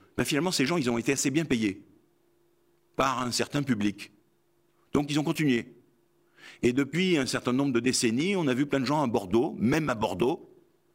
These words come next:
faire du plus plus. Parce que plus plus, c'était bien payé. Je vous dirai pas par qui.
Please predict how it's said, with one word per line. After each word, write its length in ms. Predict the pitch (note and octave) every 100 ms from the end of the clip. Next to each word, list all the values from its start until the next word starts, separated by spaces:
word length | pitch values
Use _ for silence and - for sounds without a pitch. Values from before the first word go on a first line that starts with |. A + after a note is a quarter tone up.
| _ _ -
faire 320 | - C#3+ D3+
du 120 | B2
plus 280 | B2+ D#3 C#3+
plus. 420 | B2+ B2+ - - _ _ - _ -
Parce 120 | A2
que 80 | B2
plus 240 | - B2+
plus, 160 | - G3+
c'était 260 | - -
bien 180 | G2+ C3+
payé. 360 | C3 G2+ F2 - - _ _ _ _ _ _ _ _ _ _
Je 80 | -
vous 80 | F#2
dirai 160 | F2+
pas 100 | A#2+
par 160 | A2 -
qui. 200 | F#2+